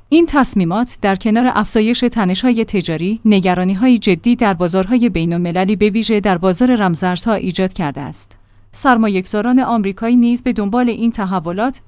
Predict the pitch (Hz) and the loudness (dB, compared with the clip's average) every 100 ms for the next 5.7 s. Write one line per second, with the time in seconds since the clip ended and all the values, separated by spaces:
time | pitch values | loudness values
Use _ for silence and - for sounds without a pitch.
0 | - 240 240 311 - 247 - 202 185 254 | -2 0 0 -2 -2 -6 -4 -6 -4 -2
1 | 262 240 220 170 180 190 196 202 240 247 | 0 0 0 -2 -4 -2 0 0 0 0
2 | 294 254 240 - 285 269 262 240 165 156 | 2 2 2 0 0 2 0 -2 -2 -6
3 | 160 - 214 277 277 233 226 196 180 240 | -8 -6 -4 0 0 0 -2 -4 -2 -4
4 | 240 240 214 190 190 196 190 185 165 180 | -2 -2 -2 -4 -4 -4 -4 -2 -4 -4
5 | 175 - 170 147 147 - | -8 -6 -8 -8 -12 -14